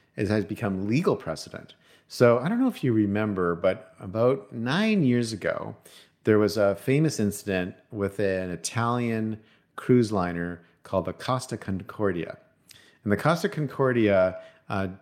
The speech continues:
did a, something called a sail by salute. Uh, and, and this is actually a very interesting little experience, little nugget here. A sail by salute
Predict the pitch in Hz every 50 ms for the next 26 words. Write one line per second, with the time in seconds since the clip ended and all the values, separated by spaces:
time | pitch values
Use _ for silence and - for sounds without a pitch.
0 | _ _ - 127 131 131 131 135 - 127 110 98 117 107 101 101 - - 107 104
1 | 98 98 - 104 101 95 - - - - 123 123 131 127 131 120 110 107 101 98
2 | 92 - - - 98 90 92 85 78 80 - - - - _ _ _ _ _ _
3 | _ _ _ _ _ - 95 92 90 90 92 - - 104 98 98 92 90 90 90
4 | - 110 98 104 98 - 107 101 92 - 101 90 95 101 95 92 92 101 - -
5 | 98 90 92 87 87 82 - - - 107 104 101 95 82 - - _ _ _ _
6 | _ - - 107 92 92 - - 92 92 95 92 95 87 92 92 87 85 85 -
7 | - - _ _ - - - - 135 143 143 131 127 113 104 - - 113 104 101
8 | 95 92 101 -